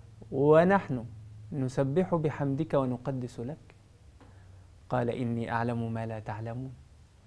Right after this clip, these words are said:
انظر إلى رقي هذا الحوار، ولا أستطيع أن أوصف هذا الحوار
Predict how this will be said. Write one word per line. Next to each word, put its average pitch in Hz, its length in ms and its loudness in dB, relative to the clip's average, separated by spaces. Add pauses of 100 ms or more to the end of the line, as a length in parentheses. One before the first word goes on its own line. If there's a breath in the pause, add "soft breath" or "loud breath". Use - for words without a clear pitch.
(1000 soft breath)
انظر 262 280 8
إلى 208 260 10
رقي 180 440 4
هذا 151 220 4
الحوار، 151 420 -2 (800)
ولا 175 300 8
أستطيع 175 640 0
أن 135 100 -2
أوصف 151 540 -2
هذا 123 380 0
الحوار 107 420 -10